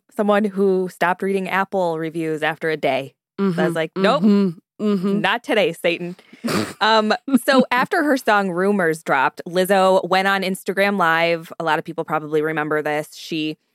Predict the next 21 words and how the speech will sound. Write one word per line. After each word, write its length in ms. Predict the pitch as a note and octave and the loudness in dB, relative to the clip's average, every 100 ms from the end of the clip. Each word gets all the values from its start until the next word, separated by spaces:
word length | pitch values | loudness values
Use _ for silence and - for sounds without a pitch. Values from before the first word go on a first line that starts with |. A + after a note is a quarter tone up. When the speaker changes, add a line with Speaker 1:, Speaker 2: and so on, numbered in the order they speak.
| _ _ _ | _ _ _
Speaker 1:
opened 240 | G#3+ G#3+ A3+ | 0 2 0
up 100 | A3+ | 0
to 80 | A3+ | -2
her 140 | G3+ | -2
fans 560 | - G3+ G3+ G3 G3 F3+ | -2 -2 0 0 0 -2
about 540 | E3+ E3+ E3 D#3+ - _ _ _ _ _ | 0 2 2 0 -4 _ _ _ _ _
how 600 | - F#3+ F3+ F3+ F3 E3+ _ - | -2 2 4 4 0 -8 _ -8
attacks 420 | F#3+ G#3+ G3 - | -4 -2 -2 -4
from 140 | - F#3 | -8 -4
internet 340 | F#3+ F#3 E3+ | -2 0 -2
trolls 500 | - E3+ D#3+ D#3+ D#3+ | -2 -2 0 -2 -4
were 120 | D#3+ | -8
taking 320 | E3 E3 E3 | -6 -8 -6
a 80 | D3+ | -6
toll 260 | D#3 - E3 | -4 -4 -2
on 140 | D#3 | -2
her 100 | E3+ | -2
mental 340 | F3 D3+ D#3+ D#3+ | -4 -4 -4 -6
health. 400 | D#3 C#3+ G3 A3 _ | -2 -2 -2 -6 _
And 340 | F#3+ F3+ F3 | -4 -2 -2
Speaker 2:
Yeah. 280 | E3 D3+ D3+ | -4 -6 -10